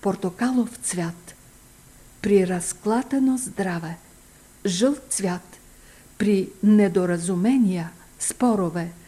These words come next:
син цвят при религиозни недоразумения, защото синята багра – е на истината. Ако имате някое недоразумение,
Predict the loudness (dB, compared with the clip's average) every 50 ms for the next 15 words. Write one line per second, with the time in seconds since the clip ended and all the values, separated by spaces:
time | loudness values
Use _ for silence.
0 | -20 -20 -20 -20 -20 -20 -20 -10 -6 0 4 6 6 6 6 4 0 -2 -4 -4
1 | -4 -6 -10 -18 -20 -20 -20 -20 -20 -20 -20 -20 -20 -20 -18 -6 -2 0 2 2
2 | 2 0 0 2 2 4 4 4 2 0 0 0 0 2 2 4 2 4 6 6
3 | 6 8 6 4 4 2 2 0 -2 -2 -4 -4 -4 -4 -4 -2 -4 -4 -4 -6
4 | -6 -6 -8 -10 -12 -16 -20 -20 -20 -20 -20 -20 -20 -20 -20 -18 -12 -8 -6 -6
5 | -6 -6 -2 -2 -2 -2 0 0 -2 -2 -2 -4 -8 -14 -20 -16 -10 -2 4 4
6 | 6 6 6 2 0 -4 -6 -4 -2 -2 -2 0 0 0 0 0 -2 -4 -8 -14
7 | -20 -20 -20 -20 -20 -20 -10 -6 -4 -2 0 0 0 0 -2 -2 -4 -6 -4 -4
8 | -2 -2 -4 -4 -6 -10 -12 -12 -14 -16 -20 -20 -20 -20 -20 -20 -20 -20 -20 -20
9 | -20 -20 -20 -20 -20 -20 -20 -20 -20 -20 -20 -20 -20 -20 -20 -20 -20 -20 -20 -20
10 | -20 -20 -20 -14 -4 -2 -2 -2 0 2 6 6 8 8 6 4 4 4 4 4
11 | 6 4 4 2 0 0 0 2 2 2 2 2 0 0 0 -2 -2 -2 0 0
12 | 2 2 2 2 2 2 0 -2 -4 -6 -8